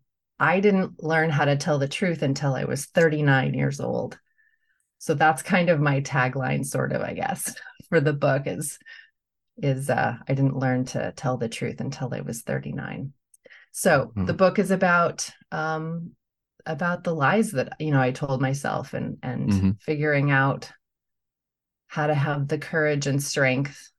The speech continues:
Speaker 1: and awareness to, to stop that lying.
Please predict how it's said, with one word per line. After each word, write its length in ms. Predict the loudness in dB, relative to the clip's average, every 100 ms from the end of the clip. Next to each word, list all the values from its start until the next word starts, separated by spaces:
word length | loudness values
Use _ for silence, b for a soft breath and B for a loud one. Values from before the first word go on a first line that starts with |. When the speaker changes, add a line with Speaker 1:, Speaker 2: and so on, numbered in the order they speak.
| _ _ _
Speaker 1:
and 220 | -2 0 2
awareness 840 | 2 4 4 4 2 0 -2 -6 -8
to, 540 | 0 2 2 0 -2 -8
to 100 | -10
stop 380 | -6 -2 0 0
that 220 | -2 -2
lying. 460 | -2 -2 -2 -4 -10